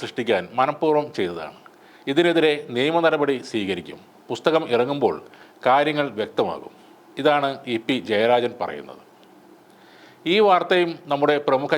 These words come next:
ചാനൽ നാലഞ്ച് എപ്പിസോഡായി കൊടുത്തിട്ടുണ്ട്. ബാർക്ക് റേറ്റിംഗ് കൂട്ടാൻ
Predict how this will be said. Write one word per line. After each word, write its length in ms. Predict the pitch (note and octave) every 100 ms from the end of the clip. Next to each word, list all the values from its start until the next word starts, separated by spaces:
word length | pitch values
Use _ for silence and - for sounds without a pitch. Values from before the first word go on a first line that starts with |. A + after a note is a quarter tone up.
| C#3+
ചാനൽ 320 | A#2+ B2 F#2+ - A#2+
നാലഞ്ച് 400 | C#3 D3+ D#3+ D3+ A#2+
എപ്പിസോഡായി 520 | - D3 D#3 C#3 C3 B2+
കൊടുത്തിട്ടുണ്ട്. 500 | F#2 A#2 G2 C#2 - - - _ _ - - - - - -
ബാർക്ക് 320 | C3+ F3 F3+ G3
റേറ്റിംഗ് 300 | F#3+ F#3 E3+
കൂട്ടാൻ 280 | C#3 C3